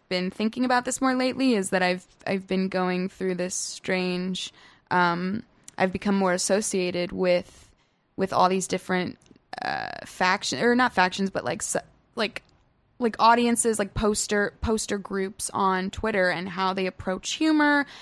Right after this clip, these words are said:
how they, uh, make fun of people, how they build people up. A lot of them are leftists, or at least they say they are. And, uh, I'm not slamming anyone. I'm just, I'm just trying to, to say what I've noticed. And what I've noticed is, um,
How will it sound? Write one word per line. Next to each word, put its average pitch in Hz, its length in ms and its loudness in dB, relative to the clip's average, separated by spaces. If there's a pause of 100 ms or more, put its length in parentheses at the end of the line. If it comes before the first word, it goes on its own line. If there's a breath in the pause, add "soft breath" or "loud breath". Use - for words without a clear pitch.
(240 loud breath)
how 208 200 6
they, 196 460 2
uh, 190 200 4
make 190 220 0
fun 208 280 0
of 202 140 -6
people, 190 400 -2
how 185 140 -2
they 185 140 0
build 190 280 -6
people 185 340 -6
up. 196 320 4
A 214 40 2
lot 190 200 4
of 185 100 -4
them 196 220 -2
are 185 340 0 (460 soft breath)
leftists, 202 520 2
or 185 80 2
at 180 120 0
least 190 200 -4
they - 120 -6
say 175 240 -4
they 196 160 0
are. 202 340 -2 (440 soft breath)
And, 190 640 4
uh, 185 400 6
I'm 226 140 4
not 294 200 4
slamming 220 420 4
anyone. 185 320 2
I'm 185 140 2
just, - 400 -2
I'm 208 160 2
just 202 280 -2
trying 185 300 2
to, 175 380 -2
to - 140 -10
say 196 220 0
what 190 140 0
I've 180 140 -6
noticed. 180 460 0
And 185 80 -4
what 180 80 -4
I've 185 100 -8
noticed 185 480 -2
is, 185 360 -4
um, 180 380 -2